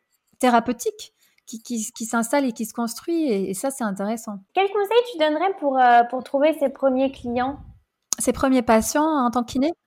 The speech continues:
Speaker 1: Il y a Doctolib, euh, qui est utilisé par beaucoup de kinés, mais le truc, c'est que ça coûte assez cher. Alors, je crois qu'il y a un autre
Speaker 2: Mm.
Speaker 1: site, euh, qui est moins cher. Il faudrait que je retrouve le nom. Je sais plus comment ça s'appelle, mais c'est un peu l'équivalent de Doctolib, mais en beaucoup moins cher.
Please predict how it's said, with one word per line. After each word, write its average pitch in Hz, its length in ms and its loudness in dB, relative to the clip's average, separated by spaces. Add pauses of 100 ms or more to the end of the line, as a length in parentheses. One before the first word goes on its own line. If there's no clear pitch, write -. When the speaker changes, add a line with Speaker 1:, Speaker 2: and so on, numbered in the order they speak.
Speaker 1:
Il 208 80 -2
y 214 40 4
a 214 60 6
Doctolib, 262 640 2
euh, 196 220 0
qui 190 160 -6
est - 20 0
utilisé 220 340 -2
par 226 160 0
beaucoup 220 260 -6
de 233 40 -20
kinés, 233 240 0
mais 226 140 0
le 196 40 -8
truc, - 200 -10
c'est 226 80 -4
que 208 80 -8
ça 214 80 -2
coûte 214 180 -8
assez 247 240 -2
cher. 214 460 -4 (600)
Alors, 226 140 0
je 233 60 -4
crois 294 120 0
qu'il 254 160 -8
y 226 40 -2
a - 20 -2
un 226 60 -2
autre 269 260 -6
Speaker 2:
Mm. 247 40 -4
Speaker 1:
site, 208 520 -8 (480)
euh, 214 260 -2
qui 214 200 -6
est 220 40 -2
moins 240 240 0
cher. 254 640 -4
Il 208 100 -8
faudrait 226 220 -4
que 220 60 -6
je 220 60 -4
retrouve 233 440 -6
le 247 100 -2
nom. 226 340 -2 (140)
Je 226 120 -14
sais 226 160 -12
plus - 160 -20
comment 277 180 -2
ça 247 100 -2
s'appelle, 247 300 0
mais 233 80 0
c'est 226 120 -2
un 226 80 0
peu 311 100 -2
l'équivalent 254 420 0
de 233 60 2
Doctolib, 233 500 0
mais 196 80 0
en 180 80 -2
beaucoup 208 240 -4
moins 240 160 0
cher. 240 420 -4